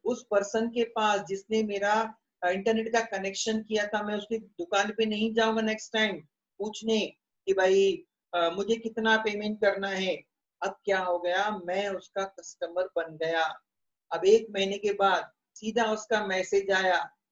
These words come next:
उसने बोला, "सर, एक महीना पूरा हो गया है, अभी आप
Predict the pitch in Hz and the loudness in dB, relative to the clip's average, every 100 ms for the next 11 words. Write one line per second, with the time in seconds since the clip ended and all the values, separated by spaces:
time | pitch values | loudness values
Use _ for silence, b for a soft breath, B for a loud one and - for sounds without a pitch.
0 | - - 190 185 180 180 208 220 233 220 | -20 -10 -4 0 0 0 2 2 2 0
1 | 190 190 196 190 190 190 196 196 190 185 | -2 -2 -4 -4 -6 -6 0 0 0 -4
2 | 196 214 220 185 180 196 202 180 - | -2 -2 -2 -4 -4 -2 0 0 -2